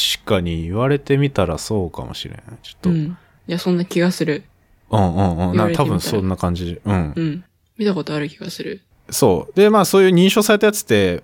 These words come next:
Speaker 1: まあ多分ノート以外もあの、ティッシュとかトイレットペーパーとか、
Speaker 2: あー。
Speaker 1: ま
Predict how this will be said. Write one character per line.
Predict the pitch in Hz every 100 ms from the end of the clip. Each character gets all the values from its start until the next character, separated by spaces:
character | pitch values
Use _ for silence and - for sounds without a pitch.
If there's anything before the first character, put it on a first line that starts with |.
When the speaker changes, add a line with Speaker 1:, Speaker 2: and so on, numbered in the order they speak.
| _
Speaker 1:
ま | 151
あ |
多 | 220
分 | 143
ノ | 180 214
ー |
ト | 196 147
以 |
外 | 156 113
も | 95 92
あ |
の、 | 92 95 95 -
テ | -
ィ |
ッ | 214
シ | - 127
ュ |
と | 107
か | -
ト | 139
イ | 143
レ |
ッ | 143
ト | 139
ペ | 151
ー | 139
パ | 95
ー |
と | 82
か、 | - 85 85 73 60 - _ -
Speaker 2:
あ |
ー。 | 196 196 202 202 196 190
Speaker 1:
ま | 185